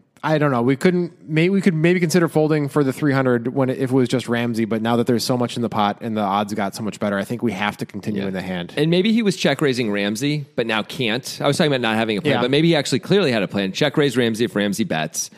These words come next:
Speaker 2: Um, but now that there's the call of the pot size bet, he doesn't feel so good. He's like, "Am I really getting this through?"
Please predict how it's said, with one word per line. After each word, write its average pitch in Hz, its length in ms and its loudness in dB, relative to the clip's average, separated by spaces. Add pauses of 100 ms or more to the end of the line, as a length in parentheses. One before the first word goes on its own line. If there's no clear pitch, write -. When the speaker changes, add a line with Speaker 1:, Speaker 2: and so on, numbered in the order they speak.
(360)
Speaker 2:
Um, 82 440 -2 (580)
but 135 160 0
now 139 180 2
that 123 140 -2
there's 127 160 2
the 120 100 0
call 123 360 0
of 117 80 0
the 110 80 -2
pot 113 260 -2
size 104 240 0
bet, 110 160 0
he 104 60 2
doesn't 98 180 -2
feel 110 160 0
so 107 140 0
good. 98 160 -2
He's 104 180 -2
like, 98 300 -2
"Am 123 200 -4
I 123 60 0
really 123 300 0
getting 120 220 0
this - 180 -6
through?" 110 480 0